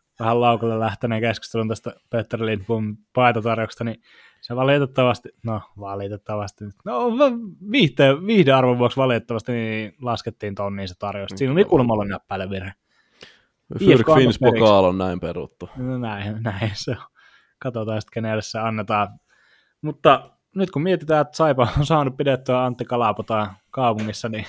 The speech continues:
Speaker 1: <laughs> kyllä mä sen melkein sinne jakan, että ei ole varmaan ihan pienellä,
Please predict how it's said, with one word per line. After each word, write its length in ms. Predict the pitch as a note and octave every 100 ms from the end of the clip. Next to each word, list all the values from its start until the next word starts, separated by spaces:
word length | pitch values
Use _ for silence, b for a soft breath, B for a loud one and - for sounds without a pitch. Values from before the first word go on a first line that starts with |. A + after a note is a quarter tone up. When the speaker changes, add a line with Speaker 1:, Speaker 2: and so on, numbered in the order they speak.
| C3+
Speaker 1:
<laughs> 160 | - -
kyllä 180 | C3+ A2
mä 120 | D3+ C3
sen 100 | B2+
melkein 340 | B2 A2+ G#2+
sinne 200 | A2 A2
jakan, 260 | G#2+ A2 G2+
että 140 | - A#2+
ei 120 | A2
ole 100 | C#3+
varmaan 320 | B2+ A2+ G#2+
ihan 200 | G#2 G2
pienellä, 420 | G#2+ G2 F#2+ F#2+